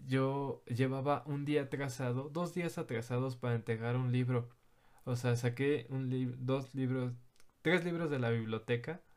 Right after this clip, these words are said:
y yo ya llevaba dos días atrasado. Entonces, este, empiezan a decir que ya empezamos en cuarentena y en mi facultad, la Facultad de Química, este, dijeron, "No, pues, el lunes,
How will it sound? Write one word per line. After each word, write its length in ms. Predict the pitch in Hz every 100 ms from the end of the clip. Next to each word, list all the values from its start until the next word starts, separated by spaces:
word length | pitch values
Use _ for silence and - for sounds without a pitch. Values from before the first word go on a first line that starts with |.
| - - - - -
y 80 | 127
yo 120 | 127
ya 120 | 131
llevaba 380 | 135 127 120 123
dos 160 | 123 123
días 200 | 123 123
atrasado. 540 | 123 104 110 120 113
Entonces, 420 | 113 120 120 131 123
este, 500 | 120 - 107 104 - - - -
empiezan 420 | 120 120 120 123
a 80 | 110
decir 340 | 113 - 123
que 180 | 123 123
ya 160 | 120 120
empezamos 420 | 120 120 120 117
en 100 | 117
cuarentena 800 | 117 101 107 107 113 117 135 147 -
y 340 | 120 113 - - - -
en 100 | 117
mi 80 | 117
facultad, 460 | 120 120 117 117
la 100 | 127
Facultad 340 | 123 117 107 113
de 120 | 113
Química, 480 | 117 117 120 143 - - - - - -
este, 720 | - 117 120 - 117 110 107 - - - - - - -
dijeron, 440 | 120 120 123 120
"No, 220 | 123 147 -
pues, 280 | 139 127 139
el 120 | 135
lunes, 680 | 143 165 165 196 220 -